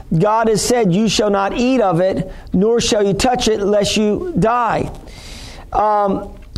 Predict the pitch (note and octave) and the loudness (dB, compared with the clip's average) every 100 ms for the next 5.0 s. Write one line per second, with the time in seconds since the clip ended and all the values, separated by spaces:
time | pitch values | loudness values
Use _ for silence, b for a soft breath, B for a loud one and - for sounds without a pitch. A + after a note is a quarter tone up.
0 | - - - B3 A#3+ A#3 G#3+ A3+ G3+ - | -8 -6 -2 2 2 2 0 0 0 0
1 | C4+ A#3+ B3 A#3 A#3 G#3+ G#3 G#3 G#3 - | 0 2 0 0 0 0 2 0 -2 -8
2 | - B B B - F3 G#3+ - F4 D#4 | -14 B B B 0 2 2 0 -4 -2
3 | A3+ A#3 A#3 A3 A#3+ A#3+ F#3+ G3 - A#3+ | 0 2 2 2 2 2 2 0 0 2
4 | B3 G#3+ A#3+ E3+ - B3+ B3 G3 F#3 | 2 2 0 0 0 0 2 2 0